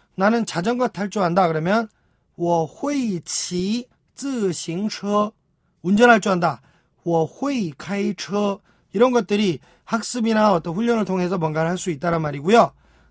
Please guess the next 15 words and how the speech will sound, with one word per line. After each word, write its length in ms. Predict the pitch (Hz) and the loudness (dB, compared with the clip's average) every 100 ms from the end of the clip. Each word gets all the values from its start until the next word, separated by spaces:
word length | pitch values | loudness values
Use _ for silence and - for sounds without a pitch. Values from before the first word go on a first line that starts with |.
| _ - | _ 2
또 120 | 269 | 6
하나의 340 | 285 269 220 | 6 6 0
뜻은 240 | 196 180 196 | -4 -4 -4
뭐냐면 640 | 165 165 180 220 160 - _ _ _ _ _ | -2 -2 2 2 0 -4 _ _ _ _ _
가능성을 720 | - 160 196 262 247 - 214 208 | -8 -2 0 0 -4 -4 0 0
나타내줍니다. 800 | 165 170 156 143 139 147 117 - _ _ _ | 0 -2 -2 -6 -2 -2 -2 -10 _ _ _
뭐뭐 520 | 175 185 185 208 233 - _ _ | -2 0 2 2 0 -2 _ _
할 320 | 220 226 214 | -2 -2 -2
것이다. 640 | 165 147 165 156 165 135 _ _ _ _ | -4 -6 -6 2 2 2 _ _ _ _
이런 240 | 165 175 165 | -2 0 0
의미거든요. 720 | 170 151 139 135 135 160 - _ _ | -2 -4 -6 -6 -2 -2 -4 _ _
그래서 400 | 143 147 175 147 - - _ - | -12 -2 0 0 -4 -20 _ -4
회의 320 | 277 302 277 175 | 0 2 0 -2
뒤쪽에 460 | 190 214 208 202 | -4 -2 0 -2
주로 380 | - 175 220 | 0 2 2